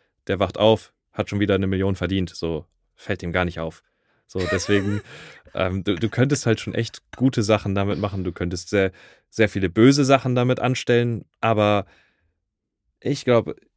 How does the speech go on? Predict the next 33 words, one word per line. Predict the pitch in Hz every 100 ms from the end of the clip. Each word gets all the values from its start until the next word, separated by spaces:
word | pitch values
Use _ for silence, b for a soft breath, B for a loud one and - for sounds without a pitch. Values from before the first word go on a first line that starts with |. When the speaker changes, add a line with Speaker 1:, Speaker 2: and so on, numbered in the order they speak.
| _
Speaker 1:
in | - 117
meinem | 143 143
Fall, | 123 123 117
ich | 104 -
glaube, | - 107 101
ich | 95 - -
würde | 101
jetzt | 98 92 87 -
nicht, | 107 113 - - - - _ _ _
nicht | - 113 -
die, | 107 95
die | 101
schlimmsten | - 104 104 - -
Sachen | 82 82 - 82
machen | 80 - 80 80 -
wollen, | 85 80 78 76 82 - _ _ _ _ _ _
denke | 78 80
ich | 90
mal. | 85 82 82 _ _ _ _ _
Ich | 107 98
weiß | 104
natürlich | 110 104 95
nicht, | 92
wie | 101
es | 92
ist, | 92 -
wenn | 92
man | 92
dann | 87 92
auf | 87
einmal | - 92 90
so | 95
eine, | 92